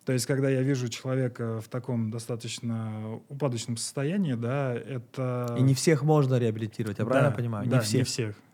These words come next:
Speaker 1: не всех. То есть здесь нужно быть честным, да, и быть честным перед собой и перед пациентом. То есть я не стесняюсь того момента, когда я могу сказать пациенту, что: «Извините, но я не буду браться за вас».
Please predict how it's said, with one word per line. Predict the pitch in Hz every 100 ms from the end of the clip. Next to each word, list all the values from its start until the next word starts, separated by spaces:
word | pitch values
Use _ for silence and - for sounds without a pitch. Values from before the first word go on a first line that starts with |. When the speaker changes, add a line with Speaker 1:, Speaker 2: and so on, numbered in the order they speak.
| -
Speaker 1:
не | 131
всех. | 123 123 107
То | 135
есть | 127 120 -
здесь | 131 147 160 151
нужно | 135 139
быть | 131 127
честным, | - 190 202 143 123 117
да, | 123 131 127 117
и | 113 113 117 113
быть | 107 131
честным | 127 135 131 120
перед | 120
собой | - 139 180
и | 139
перед | 127 127
пациентом. | 120 - 120 101 104
То | 117
есть | 113 -
я | 123 120
не | 117 123
стесняюсь | - 131 139 123
того | 117 117
момента, | 120 185 180
когда | 127 120
я | 123
могу | 120 127
сказать | - 120 120
пациенту, | - 117 160 165
что: | 131 127 120
«Извините, | 117 131 170 127
но | 117 123 120 110 - - - _ _
я | 127 131
не | 139
буду | 127 113
браться | 110 104 101
за | 104
вас». | 101 -